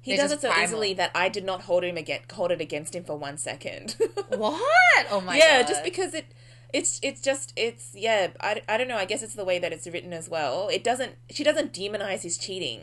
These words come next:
Speaker 1: Like, it just,
Speaker 2: No.
Speaker 1: um, it just, it's just, it just happens
Speaker 2: It's
Speaker 1: so
Speaker 2: like, I, he just
Speaker 1: naturally.
Speaker 2: went for a drink of water, he was thirsty.
Speaker 1: Yeah,
Speaker 2: So,
Speaker 1: kind of.
Speaker 2: you know,
Speaker 1: Yeah.
Speaker 2: like, he
Speaker 1: Just a
Speaker 2: felt like pork
Speaker 1: refreshment.
Speaker 2: ribs, he ate pork ribs, you know, like,
Speaker 1: Yeah.
Speaker 2: yeah, I know, but, like,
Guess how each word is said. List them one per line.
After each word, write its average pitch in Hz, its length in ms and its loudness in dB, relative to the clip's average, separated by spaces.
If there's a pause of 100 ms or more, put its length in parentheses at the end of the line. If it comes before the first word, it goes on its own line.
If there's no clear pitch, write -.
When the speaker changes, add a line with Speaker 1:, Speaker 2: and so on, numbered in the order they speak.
(100)
Speaker 1:
Like, 151 240 -6
it - 120 -10
just, 170 340 -2
Speaker 2:
No. 156 160 -2
Speaker 1:
um, 143 280 -12 (460)
it 208 120 -4
just, - 280 -2
it's - 120 -4
just, - 380 -4
it 180 60 -10
just 185 160 -4
happens 165 580 -8 (100)
Speaker 2:
It's 269 140 0
Speaker 1:
so 311 80 4
Speaker 2:
like, 294 100 2
I, - 40 -2
he - 80 -4
just 247 300 2
Speaker 1:
naturally. 294 140 0
Speaker 2:
went 269 160 0
for 262 100 0
a 226 40 2
drink 196 260 -4
of 170 80 -16
water, 151 260 -4
he 135 120 -6
was 143 140 -12
thirsty. - 400 -14
Speaker 1:
Yeah, 233 260 8
Speaker 2:
So, 175 40 6 (120)
Speaker 1:
kind 180 220 -2
of. 143 260 -2
Speaker 2:
you 185 120 -8
know, 170 60 -4
Speaker 1:
Yeah. 392 260 4
Speaker 2:
like, 165 100 -2
he 196 160 0
Speaker 1:
Just - 100 -4
a 226 60 4
Speaker 2:
felt 202 120 6
like 214 120 4
pork - 80 -6
Speaker 1:
refreshment. 202 380 4
Speaker 2:
ribs, 190 200 -4
he 165 140 -2
ate 165 220 0
pork 170 260 -4
ribs, 190 420 -8
you 165 80 -8
know, 156 240 -6
like, 170 220 -2
Speaker 1:
Yeah. 175 480 0 (160)
Speaker 2:
yeah, 151 300 -4 (120)
I 233 140 4
know, 294 260 0
but, 208 180 0
like, 196 380 0